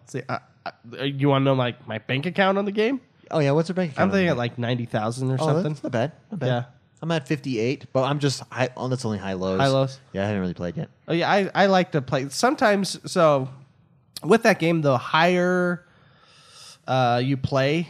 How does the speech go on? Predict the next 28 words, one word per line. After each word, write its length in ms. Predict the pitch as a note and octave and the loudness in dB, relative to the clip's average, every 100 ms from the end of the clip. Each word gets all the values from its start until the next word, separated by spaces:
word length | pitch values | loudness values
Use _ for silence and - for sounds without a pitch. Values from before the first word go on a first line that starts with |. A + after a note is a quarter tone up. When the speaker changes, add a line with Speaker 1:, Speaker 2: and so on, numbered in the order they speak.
| D3 | -8
Speaker 1:
as 120 | A#2+ - | -10 -2
far 140 | C3+ | -2
as 100 | C3+ | -2
the 60 | C3 | -4
tables 480 | C#3+ C#3 C#3+ C#3+ | -2 -2 -2 -4
and 80 | B2+ | -4
the 60 | A2+ | -4
buy-ins 400 | A2+ B2 C3+ C3+ | -2 0 -2 -2
and 80 | C#3 | -4
everything, 420 | C#3 C#3+ D#3 D3+ | -2 -2 -4 -6
the 180 | B2 C3+ | -4 0
more 240 | C3+ C#3+ C#3 | 2 2 0
people 300 | D#3 C3 B2 | -4 -6 -4
play 200 | C3 A#2 | -4 -4
seriously. 680 | - C#3 D3+ D#3+ G3 G3+ - _ _ _ | -2 0 0 -2 -2 -4 -4 _ _ _
Speaker 2:
Yeah. 180 | A2 F#2+ - - - - | -4 -4 -6 -20 -20 -4
Speaker 1:
You 140 | C3+ | 0
know? 240 | C3 D3+ D3+ | 2 0 -4
Speaker 2:
'Cause 120 | A#2 | 0
more's 240 | C#3 C3 | 4 4
at 160 | G#2 E2 | 2 -4
risk. 380 | A#2+ - - - | -4 -4 -6 -8
More's 200 | A2+ G#2+ | -6 2
at 40 | |
Speaker 1:
More's 160 | D#3+ E3 | 4 4
Speaker 2:
stake. 140 | D3+ | 2
Speaker 1:
at 40 | C3+ | 0
risk. 400 | D3 C#3+ - | 0 -2 -6